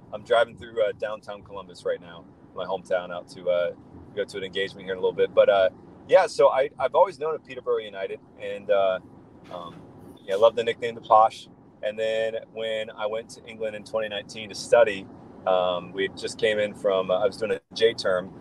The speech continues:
and a master's program and was spending some time in Copenhagen. We just landed in London, and me and a few mates were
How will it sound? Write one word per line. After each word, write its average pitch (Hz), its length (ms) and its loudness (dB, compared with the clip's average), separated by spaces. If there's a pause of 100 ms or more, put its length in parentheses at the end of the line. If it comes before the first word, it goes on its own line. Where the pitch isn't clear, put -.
(240)
and 95 180 0
a 95 120 -10
master's 101 380 0
program 92 380 4
and 90 80 -6
was 87 120 -10
spending 92 360 -4
some - 140 -14
time 92 220 -2
in 87 60 -16
Copenhagen. 101 640 0 (280)
We 101 100 -12
just 123 320 2
landed 117 540 4 (180)
in 104 120 -8
London, 147 460 2
and 107 160 -6
me 113 120 -4
and 110 80 -2
a - 20 -4
few 107 180 -14
mates 101 320 -2
were 95 320 0